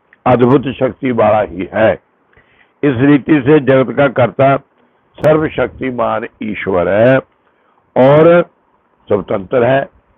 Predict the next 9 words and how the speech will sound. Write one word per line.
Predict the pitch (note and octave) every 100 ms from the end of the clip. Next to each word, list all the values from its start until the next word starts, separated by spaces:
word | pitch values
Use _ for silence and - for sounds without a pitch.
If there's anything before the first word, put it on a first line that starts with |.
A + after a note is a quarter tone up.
| _ _ _ _ _ _ _ _ -
कहते, | D#3 C#3 C3+ D#3+
जो | C#3+ D#3 D#3+ D#3 - -
ਨਿਊਨ | C3 B2+ C#3+ D#3
ਸ਼ਕਤੀ | B2+ C#3+ A#2 D3
ਵਾਲਾ | D3 C#3+ C#3+
ਹੋਵੇ, | B2+ C#3
ਸੋ | C3 C#3
ਪਰਾਧੀਨ | A2 B2+ G#2+ F#2 A2
ਹੋਵੇ। | A2 A2+ A2+ G#2+